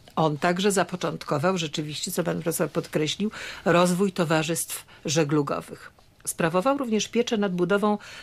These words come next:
najnowocześniejszej w tym czasie państwowej fabryki związków azotowych w Mościcach pod Tarnowem. Patronował Centralnemu Okręgowi Przemysłowemu, będąc autorem jego planu, a następnie koordynatorem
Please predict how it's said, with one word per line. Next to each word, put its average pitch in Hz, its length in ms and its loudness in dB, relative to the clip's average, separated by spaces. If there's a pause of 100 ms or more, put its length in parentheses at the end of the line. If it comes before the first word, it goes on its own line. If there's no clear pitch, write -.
(140)
najnowocześniejszej 233 1080 2
w - 60 -14
tym 208 180 2
czasie 214 400 2 (300)
państwowej 180 600 2
fabryki 180 580 0
związków 160 640 0
azotowych 175 720 2 (240)
w 151 100 -4
Mościcach 160 580 -2
pod - 220 -6
Tarnowem. 151 520 -4
Patronował 180 680 2 (340)
Centralnemu 180 840 2
Okręgowi 180 580 0
Przemysłowemu, 185 920 2 (360)
będąc 175 440 2
autorem 190 380 2
jego 175 200 2
planu, 226 400 2
a 190 100 0
następnie 190 520 0
koordynatorem 196 1040 2